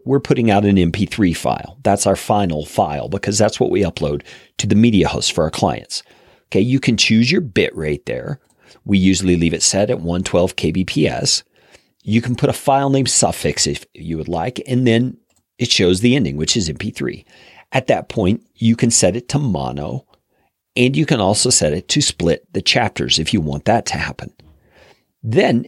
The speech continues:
you have a place to put your output file base name. So whatever you want your final file to be named. In our case, it would probably be two or three s-,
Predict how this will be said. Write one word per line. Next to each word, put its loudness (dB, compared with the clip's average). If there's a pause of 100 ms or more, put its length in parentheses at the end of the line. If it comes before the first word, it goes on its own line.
(160)
you 2
have 0
a 2
place -2
to -4
put -2
your -4
output -2
file -2 (160)
base 2
name. -8 (540)
So 2
whatever 4
you 4
want 4
your 2
final 0
file -2
to -4
be 2
named. 0
In -4
our -4
case, 0
it -4
would -10
probably 0
be -4 (380)
two 4
or 4
three 0
s-, 0